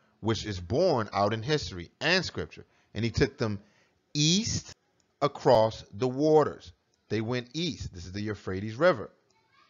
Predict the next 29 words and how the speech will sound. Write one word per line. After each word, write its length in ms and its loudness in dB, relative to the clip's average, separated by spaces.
which 180 -4
was 100 -2
the 80 2
natural 380 0
dividing 380 2
line 260 -2
for 160 -6
the 200 -4
Asher 400 -2
Empire. 540 -6
To 60 -20
continue, 540 2
verse 280 2
forty-two, 640 4
that 160 0
they 140 4
might 400 0
there 320 8
keep 260 -6
their 140 -4
statutes, 680 -8
which 180 -4
they 160 0
never 320 0
kept 320 0
in 80 -6
their 180 -10
own 220 -6
land. 380 -2